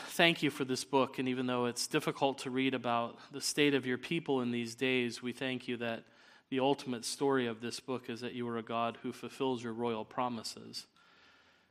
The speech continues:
We pray that you would fill our hearts and minds with those promises that our King has made to us, that he will never leave us or forsake us, and that surely he is coming soon. And so all of our hearts say, "Amen. Come, Lord Jesus."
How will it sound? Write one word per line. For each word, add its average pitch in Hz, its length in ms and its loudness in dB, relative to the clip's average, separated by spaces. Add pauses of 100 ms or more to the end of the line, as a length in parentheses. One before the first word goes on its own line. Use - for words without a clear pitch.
(140)
We 139 100 -4
pray 151 240 8
that 143 60 8
you 139 100 6
would 131 140 6
fill 156 240 6
our 131 160 10
hearts 139 320 6
and 123 100 0
minds 135 460 6
with 131 180 0
those 123 220 0
promises 143 680 4
that 127 100 0
our 120 120 2
King 143 320 -2
has 123 260 0
made 127 240 0
to - 120 -8
us, 147 300 4
that 123 120 -6
he 135 120 -2
will 120 140 -2
never 135 260 2
leave 127 280 2
us 117 260 -2
or 123 160 -6
forsake 123 560 -8
us, - 380 -12 (760)
and 123 160 -6
that 117 160 -4
surely 139 440 4
he 120 120 -2
is 113 180 -4
coming 113 360 -6
soon. 117 480 -6 (1000)
And 123 120 -12
so 123 120 -8
all 120 200 -2
of 113 80 -4
our 123 160 2
hearts 117 280 -4
say, 117 220 -6
"Amen. 117 520 -4
Come, 135 260 -8
Lord 117 240 -4
Jesus." 113 640 -8